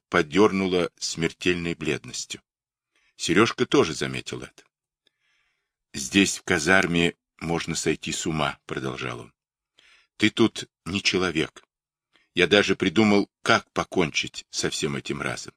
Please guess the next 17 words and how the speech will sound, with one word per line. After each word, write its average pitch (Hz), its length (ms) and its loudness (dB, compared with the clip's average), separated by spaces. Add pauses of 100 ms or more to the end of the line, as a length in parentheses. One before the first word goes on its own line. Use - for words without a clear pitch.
(560)
Сучить - 720 -4 (120)
обмотку, 85 680 0 (600)
намылить 87 720 2 (720)
и 143 240 -2
ночью 92 500 2
будто 90 360 -4
бы 82 120 0
в - 40 -4
сортир. - 640 -4 (1000)
А 90 100 0
потом 101 360 4
я 95 340 4 (240)
вырвался 78 760 0 (180)
из 78 180 -6
этого 64 260 -6
кошмара. - 560 -8 (1400)
Ведь - 280 -4